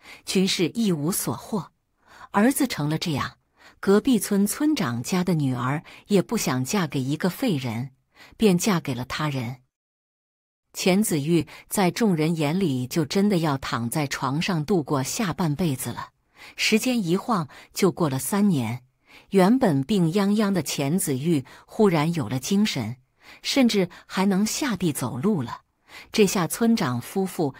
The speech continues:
是又惊又喜，好吃好喝的喂养了钱子玉几天，便又要与其说亲。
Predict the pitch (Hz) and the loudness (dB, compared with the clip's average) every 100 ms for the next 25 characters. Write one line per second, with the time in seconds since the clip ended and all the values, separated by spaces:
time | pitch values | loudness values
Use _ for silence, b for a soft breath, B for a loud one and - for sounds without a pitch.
0 | B - 170 226 254 156 226 233 277 196 | B -2 0 2 0 0 2 2 2 0
1 | 135 - 113 113 _ b b b - 175 | -2 -4 -6 -10 _ b b b -4 -2
2 | 143 - 269 - 117 - 190 185 180 233 | -2 -2 -4 -4 -6 -2 -2 0 2 2
3 | 165 135 123 139 - - 151 208 - 139 | 2 0 -2 -4 -4 -2 0 2 0 0
4 | 185 139 - - - 156 156 _ B B | -2 -2 -6 -8 -4 -4 -4 _ B B
5 | B - 269 240 269 226 180 139 131 120 | B 2 4 4 4 4 2 0 -4 -4
6 | - 165 - 190 - 226 220 | -2 -2 0 0 0 0 0